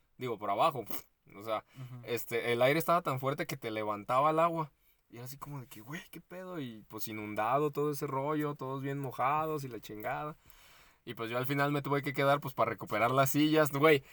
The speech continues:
Speaker 1: las mesas hechas caca, las sillas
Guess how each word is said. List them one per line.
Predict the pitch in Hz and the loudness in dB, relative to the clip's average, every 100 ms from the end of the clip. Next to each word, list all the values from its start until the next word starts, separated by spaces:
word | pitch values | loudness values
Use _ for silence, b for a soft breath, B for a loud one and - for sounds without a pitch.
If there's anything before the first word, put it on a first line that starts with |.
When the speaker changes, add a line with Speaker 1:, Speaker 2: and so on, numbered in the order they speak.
| B - | B -2
Speaker 1:
las | 123 131 | 4 4
mesas | 139 139 151 147 | 4 2 0 -2
hechas | 143 151 135 - - | -2 0 2 0 -2
caca, | - 156 - 165 | 0 0 2 0
las | 156 135 | 2 2
sillas | - 147 151 139 | 0 2 2 0